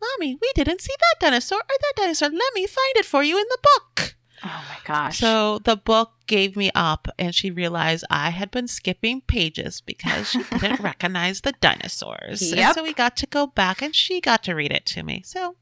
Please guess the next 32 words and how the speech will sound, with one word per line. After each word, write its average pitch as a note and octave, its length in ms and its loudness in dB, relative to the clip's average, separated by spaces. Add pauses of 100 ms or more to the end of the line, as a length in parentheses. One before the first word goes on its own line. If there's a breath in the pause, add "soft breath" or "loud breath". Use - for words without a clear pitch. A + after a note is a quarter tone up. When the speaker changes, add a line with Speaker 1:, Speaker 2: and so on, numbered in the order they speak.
Speaker 1:
my A#3 240 2
mom A3+ 240 0
fashion F#3 600 0 (220)
is E3+ 180 -8
that F3 180 2
then D#3+ 160 -2
I D#2 120 0
was B1 200 -6
caught. - 420 -2
Yeah, - 260 -8 (140)
yeah. - 180 -16
Speaker 2:
Yep. F#3+ 280 -2
Speaker 1:
So - 200 -10
Speaker 2:
Yeah. F#3 140 -4
So G3 240 0
essentially, F#3 480 0
you F3 340 -4
didn't E3 260 -2
get D#3+ 160 -6
to - 80 -8
skip - 340 -6
any A#3+ 200 2
pages. A#2 640 -8 (140)
Speaker 1:
No, C4+ 260 2
we G#3 80 0
got G3 200 6
to C4 80 -2
Speaker 2:
That's A#3+ 80 -4
Speaker 1:
do B3 120 0
it C4+ 100 -2
Speaker 2:
<laughs> B3+ 80 -2
Speaker 1:
twice. B3 840 0